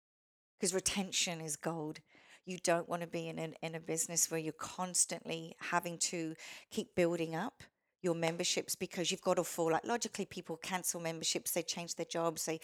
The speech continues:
they move, you know, they can't stay there. Um, and so you're constantly, of course, needing to, you know,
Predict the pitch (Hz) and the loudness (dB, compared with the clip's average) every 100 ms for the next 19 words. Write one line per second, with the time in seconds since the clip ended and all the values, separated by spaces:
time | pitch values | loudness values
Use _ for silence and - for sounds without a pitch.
0 | - - - - 170 165 180 180 175 - | -8 -12 -8 0 2 2 0 0 -2 -4
1 | 180 156 170 - 180 - - 175 180 170 | -2 -2 -2 -2 0 4 6 4 4 2
2 | 147 - - - 175 170 170 - - 190 | 2 -2 -14 0 2 2 0 0 0 0
3 | 170 - 214 - 190 180 - - - 262 | -2 -2 -2 -2 -2 -4 -4 -8 -2 4
4 | - 185 180 175 160 - 165 - 165 - | 4 4 -2 -6 -4 -4 -4 -10 -18 -10
5 | 190 156 | -4 -4